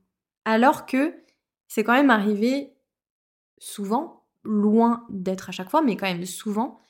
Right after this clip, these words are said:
que les défunts, euh, viennent passer un message en guidance. Mais je m'inventais un peu des excuses par rapport à ça. Je me disais, « Ouais, c'est une question d'éthique, euh... Euh, j'ai pas envie de faire des contacts défunts. » Je sais pas, je, je sais pas vraiment pourquoi en plus je disais une question d'éthique, mais bref,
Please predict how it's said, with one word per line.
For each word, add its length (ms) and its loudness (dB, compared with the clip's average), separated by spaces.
que 100 -2
les 140 2
défunts, 440 -4
euh, 420 -10
viennent 500 0
passer 320 -4
un 100 -4
message 560 -4
en 140 -4
guidance. 580 -6
Mais 140 4
je 80 4
m'inventais 340 4
un 100 4
peu 120 0
des 200 2
excuses 400 -2
par 120 -2
rapport 240 -4
à 60 -4
ça. 280 -2
Je 120 -6
me 40 -2
disais, « 200 -8
Ouais, 200 0
c'est 140 -8
une 80 -6
question 260 -10
d'éthique, 680 0
euh... 420 -4
Euh, 180 -10
j'ai 100 -14
pas 100 -10
envie 180 -2
de 60 -8
faire 140 -6
des 100 -2
contacts 380 -6
défunts. » 480 -4
Je 20 -12
sais 60 -16
pas, 160 -10
je, 260 -6
je 100 -6
sais 120 -10
pas 260 -2
vraiment 440 -4
pourquoi 260 -16
en 80 -10
plus 160 -16
je 120 -10
disais 220 -12
une 80 -8
question 240 -14
d'éthique, 360 -6
mais 80 -4
bref, 300 -8